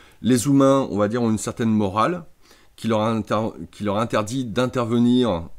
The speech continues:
avec l'espèce humaine directement pour changer, ou en tout cas ouvertement pour changer le, le flux, euh, <coughs> euh, économique, tissu social, et cetera de, d'une planète. Or, les Saliano, euh,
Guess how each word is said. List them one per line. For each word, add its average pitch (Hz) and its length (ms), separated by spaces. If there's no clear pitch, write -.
avec 87 380
l'espèce 85 480
humaine 98 340
directement 92 600
pour - 200
changer, 92 460
ou 82 300
en 71 80
tout - 100
cas 101 220
ouvertement 120 640
pour - 200
changer 90 320
le, 92 180
le 82 160
flux, 107 420
euh, 76 120
<coughs> - 280
euh, 101 300
économique, 101 640
tissu - 280
social, 117 760
et 98 120
cetera 92 460
de, 92 160
d'une 78 220
planète. 110 460
Or, 123 180
les 123 100
Saliano, 139 680
euh, 104 500